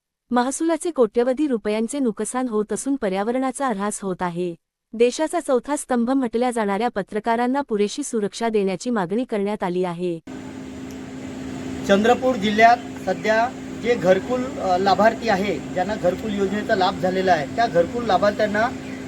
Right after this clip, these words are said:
Speaker 2: अजून रेती मिळत नाही आहे आणि रेतीसाठी त्यांचे घराचे काम बंद आहे. परंतु शासकीय, सार्वजनिक बांधकाम विभागाच्या माध्यमातून जे रेतीघाट,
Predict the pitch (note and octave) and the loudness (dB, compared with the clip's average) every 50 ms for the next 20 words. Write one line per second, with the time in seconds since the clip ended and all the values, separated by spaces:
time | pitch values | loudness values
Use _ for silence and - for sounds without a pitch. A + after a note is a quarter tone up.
0 | - - - - - F3+ F#3+ F#3+ C#4 C4+ C#4+ C#4 C4 G#3+ F#3+ G3+ G#3+ G#3 - D4+ | -12 -12 -8 -2 0 0 2 2 0 -2 -2 -4 -4 0 2 4 4 4 4 2
1 | C#4+ C4+ C4 A#3+ A#3 - - G3+ F#3 E3+ D#3 C#3 C3 - - E3+ F#3 A3 B3+ C4+ | 2 4 6 4 4 4 2 0 0 0 0 -2 -4 -6 -4 -2 -2 -2 -2 -2
2 | D4 D4+ C4+ G3 F#3+ F#3+ - C4+ B3+ - B3 A#3+ B3+ C4 B3+ B3 A#3+ A#3 - B3+ | -2 -2 -2 0 -2 -2 -2 -4 0 2 2 2 2 0 0 0 0 2 2 2
3 | B3 E3+ F3+ G3 A3+ A#3 A#3 C4 - - A3 A#3 B3+ C4 - - - - - - | 2 2 4 4 2 2 2 -2 -2 2 2 2 2 2 -2 -8 -10 -12 -12 -12
4 | - - - A3 A3+ A#3 A#3 A3+ G3 E3+ D#3+ C#3 - - - - - - - - | -8 -2 0 0 4 6 6 6 6 4 2 -2 -6 -8 -10 -12 -12 -10 -4 2
5 | - G#3+ B3 C4+ C#4 C4+ C4+ C#4+ D4 D4 D4+ D#4 - - - - - - - - | 6 6 8 8 6 4 0 -4 -2 -2 -4 -4 -6 -10 -14 -14 -14 -8 -2 0
6 | G#3+ A3 A3 - - D4 B3+ A3+ G#3+ - - G#3+ A3 A#3+ B3+ C4 B3+ C#4+ C4+ D#4 | 0 0 0 -2 0 2 4 4 4 2 2 2 4 6 6 4 4 2 0 -2
7 | D#4+ A3 A#3+ A#3+ B3 B3 - C#4+ C4+ B3+ A#3+ A#3 G#3 B3+ B3 B3+ B3+ B3+ D4+ D4 | 0 0 0 0 0 0 -2 -4 -4 -2 -2 0 2 2 2 2 2 2 0 2
8 | C4 B3 G#3+ F#3+ A3+ A#3 A3+ A3 - - G#3+ F#3 - - - - A#3 C#4 C#4+ B3 | 2 2 4 4 4 4 6 4 4 0 -4 -8 -8 -10 -6 -4 -2 0 0 0
9 | G#3 G#3 - C4 B3+ A#3+ B3 B3 | -2 -2 -2 0 2 4 4 2